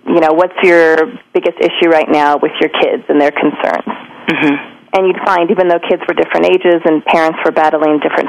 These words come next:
Speaker 1: types of cancer, the commonality was obviously we were all so incredibly concerned about the well-being of our kids.
Speaker 2: Yeah. And that's what brought everybody together. That was the, that was the conversation.
Speaker 1: Yes.
Speaker 2: So much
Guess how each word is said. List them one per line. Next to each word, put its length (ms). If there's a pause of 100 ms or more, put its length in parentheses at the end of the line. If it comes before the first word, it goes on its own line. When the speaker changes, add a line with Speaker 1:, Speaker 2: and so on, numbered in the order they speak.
Speaker 1:
types 240
of 60 (100)
cancer, 400 (640)
the 80
commonality 680
was 140 (100)
obviously 500
we 80
were 160
all 240 (160)
so 140
incredibly 520
concerned 680
about 300
the 60
well-being 360
of 160
our 80
kids. 280 (480)
Speaker 2:
Yeah. 200 (1160)
And 80
that's 180
what 120
brought 120
everybody 320
together. 380
That 160
was 160
the, 40 (120)
that 100
was 140
the 80
conversation. 720 (480)
Speaker 1:
Yes. 160 (560)
Speaker 2:
So 80
much 160